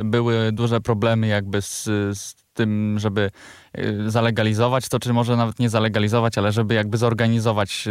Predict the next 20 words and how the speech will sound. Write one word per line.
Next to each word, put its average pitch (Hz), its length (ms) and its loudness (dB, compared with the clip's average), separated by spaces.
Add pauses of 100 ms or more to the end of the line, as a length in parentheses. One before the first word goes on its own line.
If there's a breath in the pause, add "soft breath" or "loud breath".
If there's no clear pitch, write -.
te 117 120 0
gale, 143 340 0
czy 151 200 -4
to 143 180 0
po 139 120 -2
prostu 139 280 -2
przyszedł 120 320 -2
na 117 100 2
to 110 140 0
czas, - 600 -2
y, 104 320 0
jakiś 104 320 -2
tam 101 180 0
popyt 113 340 -2 (140)
i 98 300 -4
to 104 120 0
się 104 120 -4
jakoś 101 260 -2
samo 95 300 0
tak - 280 -6